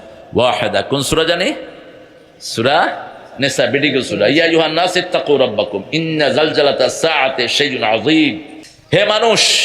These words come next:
আল্লাহকে ভয় করো। মানুষকে অ্যাড্রেস করলেন, আল্লাহকে ভয় করো মানুষ।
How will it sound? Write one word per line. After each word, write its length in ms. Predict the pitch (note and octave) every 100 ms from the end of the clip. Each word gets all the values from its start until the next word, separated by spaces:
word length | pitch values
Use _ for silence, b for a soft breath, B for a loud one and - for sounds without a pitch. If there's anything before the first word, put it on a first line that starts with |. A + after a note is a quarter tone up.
| - - -
আল্লাহকে 340 | D#3+ D#3 C#3+
ভয় 240 | A#2+ A2+
করো। 280 | F#2+ F#2+ F2+ D2 - - - - - - - - - - -
মানুষকে 460 | A#2+ D#3 F3+ E3
অ্যাড্রেস 280 | F3 C3 C3+ -
করলেন, 300 | G#2+ F#2 F2 - - -
আল্লাহকে 360 | C3+ D#3 D#3+ D#3
ভয় 220 | B2 C3+ C3+
করো 200 | C3 A#2+
মানুষ। 380 | C3+ F#3 A3